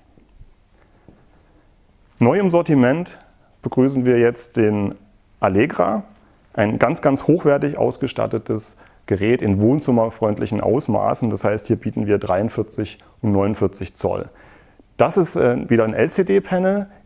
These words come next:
ähnlich wie bei unseren Fineo-Modellen, nur eben in einer eigenständigen Optik mit einer ganz, ganz edlen Stoffblende hier unten, Metalldrehfuß und, ähm, einer hochwertigen Ausstattung,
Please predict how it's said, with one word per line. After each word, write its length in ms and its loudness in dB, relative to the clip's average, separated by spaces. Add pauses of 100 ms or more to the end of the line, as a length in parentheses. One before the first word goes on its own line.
ähnlich 340 0
wie 80 4
bei 160 0
unseren 300 0
Fineo-Modellen, 960 2
nur 160 4
eben 340 0 (300)
in 120 2
einer 320 0
eigenständigen 600 -2
Optik 560 -2 (260)
mit 160 -6
einer 80 0
ganz, 260 -2
ganz 260 -2
edlen 440 0
Stoffblende 520 -2
hier 200 -2
unten, 400 -2 (540)
Metalldrehfuß 1120 0 (340)
und, 380 2
ähm, 380 0 (460)
einer 240 2
hochwertigen 500 0
Ausstattung, 600 0